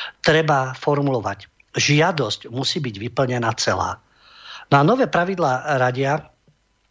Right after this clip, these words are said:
aby v agentúrnych správach mali prednosť označenia veci, nie jedinci. Takže namiesto redaktorov písať o redakcii.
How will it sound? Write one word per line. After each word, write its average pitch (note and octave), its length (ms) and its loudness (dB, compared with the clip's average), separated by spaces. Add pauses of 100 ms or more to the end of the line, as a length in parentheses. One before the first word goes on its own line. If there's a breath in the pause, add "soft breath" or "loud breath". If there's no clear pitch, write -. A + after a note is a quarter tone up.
aby A2+ 160 -6
v A2 80 0
agentúrnych C3 560 -2
správach A2+ 480 0
mali A2 320 0 (380 loud breath)
prednosť C#3 580 2
označenia C3 720 2
veci, A#2 640 -2
nie D#3 320 4
jedinci. B2+ 720 -2 (320 loud breath)
Takže C3 480 0
namiesto C#3+ 480 2
redaktorov C#3 840 0 (500 loud breath)
písať D3+ 560 0
o C#3+ 80 4
redakcii. G#2 640 -6